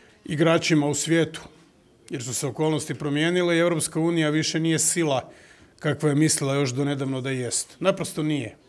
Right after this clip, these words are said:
I mi smo dio tog sustava i ostaćemo kao Hrvatska i Slovenija, siguran sam, dio tog sustava. To je naš civilizacijski, djelatni,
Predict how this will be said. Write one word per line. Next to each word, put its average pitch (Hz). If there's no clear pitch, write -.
I 170
mi 165
smo 147
dio 143
tog 143
sustava 170
i 139
ostaćemo 127
kao 127
Hrvatska 127
i 120
Slovenija, 127
siguran 113
sam, 120
dio 127
tog 123
sustava. 147
To 139
je 127
naš 143
civilizacijski, 151
djelatni, 156